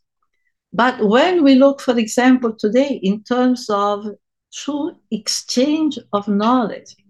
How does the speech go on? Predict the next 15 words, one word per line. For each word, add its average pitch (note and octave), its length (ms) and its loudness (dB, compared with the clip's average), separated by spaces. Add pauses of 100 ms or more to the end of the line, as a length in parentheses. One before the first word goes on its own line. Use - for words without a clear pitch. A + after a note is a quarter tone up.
(420)
can E4+ 340 2
we C4 140 6
really B3 360 4
say G#3+ 540 -2 (260)
that G3 140 0
the G#3 140 4
technology G#3 1040 -2 (380)
has B3+ 240 2
allowed A3+ 480 4
human G#3 340 0
being B3 260 4
as G#3+ 220 0
a G3+ 200 0
whole, F#3 360 2 (540)
no, G3+ 420 -2